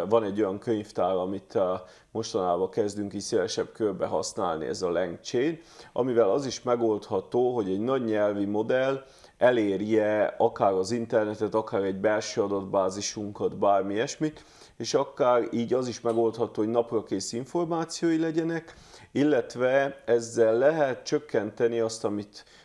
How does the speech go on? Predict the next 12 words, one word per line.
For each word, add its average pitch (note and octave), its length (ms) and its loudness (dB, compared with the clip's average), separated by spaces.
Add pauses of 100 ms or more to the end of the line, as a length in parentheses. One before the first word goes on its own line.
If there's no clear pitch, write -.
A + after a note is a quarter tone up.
manapság G#2+ 760 0 (160)
valami G#2+ 340 2
reszhonosodott G2+ 640 -4
meg G#2+ 100 -2
a G2+ 120 -2
köznyelvbe, G#2 520 -2
hogy - 140 -2
halucináció, G#2+ 1080 -2 (360)
amikor A#2 680 2
a, G2+ 440 2
a - 40 2
modell B2 720 2